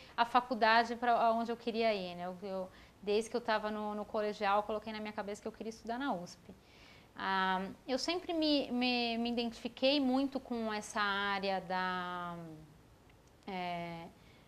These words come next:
da área, mais da área da saúde, né? Área de biológicas, então eu sabia que eu ia buscar alguma coisa nisso.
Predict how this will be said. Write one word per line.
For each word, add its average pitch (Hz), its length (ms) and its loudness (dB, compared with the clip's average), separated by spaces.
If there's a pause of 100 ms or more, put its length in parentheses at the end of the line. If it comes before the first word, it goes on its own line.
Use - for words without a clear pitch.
(120)
da 190 160 4
área, 214 360 8
mais 208 200 4
da 208 100 6
área 202 140 6
da 208 100 0
saúde, 208 580 0
né? 190 80 -4
Área 196 180 0
de 185 100 -8
biológicas, 202 880 2
então 214 220 -8
eu 214 40 -8
sabia 208 360 -6
que - 140 -10
eu 220 60 -4
ia 214 100 -4
buscar 208 300 -8
alguma 208 280 -8
coisa 208 340 -10
nisso. 190 460 -10